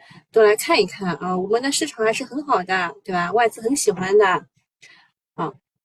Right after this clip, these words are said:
呃，给大家改了一个名字啊，以前叫做大展宏图，现在叫前途似锦啊，都是跟兔子兔有关的。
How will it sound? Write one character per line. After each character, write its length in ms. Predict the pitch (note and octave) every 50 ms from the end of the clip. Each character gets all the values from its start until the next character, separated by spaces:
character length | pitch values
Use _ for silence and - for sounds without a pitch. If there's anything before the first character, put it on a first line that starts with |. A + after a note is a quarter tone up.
| _ _ _
呃， 160 | - F#3 F3+ F3
给 100 | G#3 G3+
大 80 | A3 B3+
家 40 |
改 200 | C#4 - G3+ E3
了 80 | E3 F3
一 60 | F#3
个 120 | A3 B3+ A#3+
名 160 | G#3+ F#3 F#3+
字 120 | F#3+ G3+
啊， 280 | F3 F3+ F3 E3+ D#3+ - - - _ _ _
以 100 | - G#3
前 320 | G3+ - - - F#3+ G3 G#4
叫 240 | C#4 C#4 C#4 B3 G#3
做 200 | - - - G#3
大 200 | G3+ - B3 G#3+
展 240 | G#3 G3+ F3 E3 F3+
宏 200 | F#3 - - A4+
图， 420 | - - - E3+ E3 F3 D#3+ - -
现 180 | - - A#3 A3
在 140 | G#3 G3 F#3
叫 200 | G3 F#3 F3 F#3+
前 300 | - - - G3+ A3+ C4+
途 260 | - - - F3 F#3
似 240 | G3+ - - B3 G#3+
锦 180 | - - - - -
啊， 140 | - F3 F4
都 140 | G4+ A#4+ C4
是 100 | - G#4+
跟 180 | A#4 A#4+ B4 A#4+
兔 200 | - - D#4 C4
子 140 | G#3 F3+
兔 280 | F3 - - - C4 A3+
有 140 | G3+ - -
关 240 | - F3+ F3+ F3+ F#3
的。 160 | F#3 -